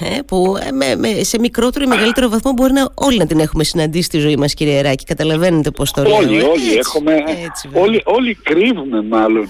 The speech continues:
Speaker 1: Μμ.
Speaker 2: ένα, ένα τέτοιο άπλιστο σαράκι μέσα μας.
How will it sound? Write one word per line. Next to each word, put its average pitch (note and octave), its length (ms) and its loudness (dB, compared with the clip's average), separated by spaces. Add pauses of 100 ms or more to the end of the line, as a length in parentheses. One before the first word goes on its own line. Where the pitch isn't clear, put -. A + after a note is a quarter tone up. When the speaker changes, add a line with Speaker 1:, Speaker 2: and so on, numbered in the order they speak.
Speaker 1:
Μμ. F3 80 -4
Speaker 2:
ένα, B2+ 380 2 (800)
ένα C#4 460 2
τέτοιο - 460 0
άπλιστο A2 960 -4 (720)
σαράκι B2 540 -2
μέσα G#2+ 440 -2
μας. E3 360 -4